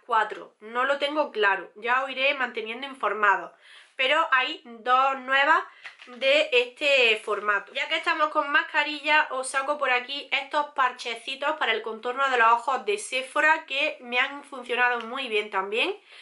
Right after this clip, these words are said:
Eh, son antifatiga y, mm, anti, anti ojeras, que no me salía la palabra. Eh, son de granada, por lo tanto son antioxidantes.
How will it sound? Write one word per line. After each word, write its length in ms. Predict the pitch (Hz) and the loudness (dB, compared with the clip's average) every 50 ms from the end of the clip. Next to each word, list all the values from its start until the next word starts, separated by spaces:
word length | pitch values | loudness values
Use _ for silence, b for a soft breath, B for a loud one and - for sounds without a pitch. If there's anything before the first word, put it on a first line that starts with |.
| B B B B B _ | B B B B B _
Eh, 460 | - 247 240 240 233 226 226 226 226 | -2 0 2 2 2 2 2 2 2
son 240 | 226 - 277 277 277 | 0 -2 0 0 0
antifatiga 1080 | 294 285 277 240 220 - 226 208 - - 277 285 302 302 294 311 311 311 311 320 311 - | 0 -2 -4 -8 -6 -2 -2 -2 -2 -2 -4 -6 -6 0 2 4 6 6 6 4 2 -2
y, 360 | - 254 247 247 240 240 233 226 | -8 -12 -10 -8 -8 -8 -8 -8
mm, 380 | 220 220 214 208 208 202 190 - _ _ _ _ _ - | -10 -10 -8 -8 -8 -10 -12 -16 _ _ _ _ _ -6
anti, 920 | 233 226 226 226 240 220 220 220 220 214 214 208 208 196 196 185 - _ _ _ _ _ _ _ | -6 -6 -6 -6 -4 -2 -2 0 0 0 -2 -2 -2 -4 -6 -6 -10 _ _ _ _ _ _ _
anti 1900 | 220 220 220 220 214 202 208 _ _ - 220 220 214 214 214 208 202 208 202 196 196 196 190 185 185 180 - - - - - - - - - - - - 175 | -4 -4 -2 -4 -6 -10 -14 _ _ -18 -14 -12 -10 -10 -8 -8 -8 -8 -8 -10 -10 -10 -10 -10 -12 -12 -16 -18 -18 -20 -20 -20 -20 -20 -20 -20 -20 -16 -14
ojeras, 480 | 190 190 - - - 254 254 262 311 370 - - | -12 -10 -4 -2 0 2 2 2 2 2 0 -2
que 120 | - 220 | -6 -8
no 80 | 220 214 | -8 -8
me 100 | 220 220 | -8 -8
salía 280 | 220 247 233 233 220 | -8 -6 -4 0 2
la 120 | 214 214 214 | 2 2 2
palabra. 400 | 202 202 214 240 269 311 370 B B B B B B B B B B | 2 2 2 4 4 2 0 B B B B B B B B B B
Eh, 220 | - 247 247 247 247 | 0 2 2 2 2
son 240 | - 277 262 214 277 | -2 -4 -4 0 0
de 100 | 302 302 | 2 2
granada, 560 | 285 262 240 233 240 240 247 269 294 302 294 | 4 2 2 2 2 4 4 6 4 4 2
por 120 | 269 247 | -2 -4
lo 140 | 233 226 226 | -6 -6 -2
tanto 300 | 226 226 226 233 247 247 | -2 -2 -2 -2 -4 -6
son 220 | 240 - 240 226 | -6 -6 -2 0
antioxidantes. 960 | 226 226 220 - 220 208 208 - - 208 208 220 233 240 254 - 285 302 392 | 0 0 -2 -4 -8 -8 -6 -8 -8 -2 0 0 0 0 -2 -6 -6 -6 -6